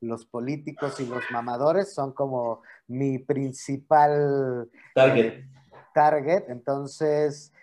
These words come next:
Speaker 1: si quieren ver cómo me despotrico en contra de esa gente, ahí en TikTok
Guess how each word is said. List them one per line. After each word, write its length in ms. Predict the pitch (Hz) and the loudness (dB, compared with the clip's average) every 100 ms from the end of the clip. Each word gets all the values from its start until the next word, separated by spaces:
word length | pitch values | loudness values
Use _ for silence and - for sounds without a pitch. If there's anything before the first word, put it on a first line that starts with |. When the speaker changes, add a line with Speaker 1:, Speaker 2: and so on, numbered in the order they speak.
| _ | _
Speaker 1:
si 220 | _ 123 120 | _ -10 -4
quieren 420 | 147 151 147 139 | 0 2 0 -2
ver 320 | 143 139 135 - | 0 0 -2 -10
cómo 640 | 135 131 123 117 110 104 | -8 -6 -4 -4 -6 -10
me 420 | 110 107 104 95 _ _ - | -14 -14 -14 -18 _ _ -14
despotrico 600 | 110 - 113 120 127 120 | -14 -12 -10 -8 -8 -10
en 60 | |
contra 300 | 113 120 120 | -8 -8 -6
de 60 | 113 | -10
esa 140 | 107 | -10
gente, 520 | - 151 175 220 233 - _ _ - | -10 -10 -6 -4 -4 -8 _ _ -14
ahí 240 | 104 113 | -8 -8
en 180 | 113 117 | -8 -10
TikTok 500 | 117 - - 107 | -14 -8 -6 -6